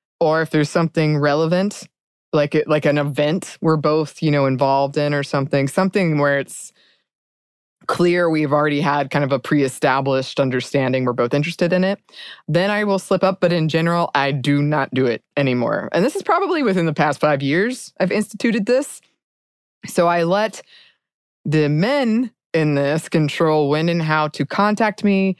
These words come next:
as in Instagram, Twitter, text, whatever that is. <laughs> And it,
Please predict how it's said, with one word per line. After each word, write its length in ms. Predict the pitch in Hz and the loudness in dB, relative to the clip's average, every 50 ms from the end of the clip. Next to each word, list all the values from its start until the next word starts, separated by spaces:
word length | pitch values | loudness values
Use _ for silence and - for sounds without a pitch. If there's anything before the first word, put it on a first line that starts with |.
| _ _ _ _ - | _ _ _ _ -4
as 260 | 131 131 131 131 131 | -2 0 0 0 0
in 260 | 135 127 127 127 127 | 0 0 0 0 0
Instagram, 840 | - - 208 226 - - 202 214 214 208 202 196 196 190 185 185 185 180 | 0 0 -2 -2 0 -2 -2 0 0 0 -2 -2 -2 0 0 -2 -2 -2
Twitter, 560 | - - 208 196 196 196 196 196 190 190 185 | 0 0 0 2 2 2 2 0 0 -2 -2
text, 540 | 180 - 202 180 185 190 - - - - - | -2 -2 -2 -2 -2 -2 -6 -10 -14 -6 -2
whatever 320 | - 143 151 151 165 180 | 0 0 2 2 2 2
that 220 | 175 170 165 170 175 | 0 0 0 0 0
is. 480 | 175 175 175 175 175 175 175 175 - - _ _ _ _ _ _ _ _ _ _ _ _ _ _ _ _ _ - | 2 2 0 0 0 -2 -4 -4 -8 -14 _ _ _ _ _ _ _ _ _ _ _ _ _ _ _ _ _ -4
<laughs> 880 | - 254 - - - - 196 - - - - 196 - 523 453 208 208 - - - - - - - - - - - - 202 - - | -2 -2 -2 -2 0 0 0 0 -2 -2 -2 0 0 -2 -2 -2 -4 -4 -6 -12 -16 -14 -12 -12 -12 -12 -14 -14 -14 -12 -6 -2
And 160 | 185 175 175 | 0 0 2
it, 220 | 185 185 185 - | 0 0 -2 -4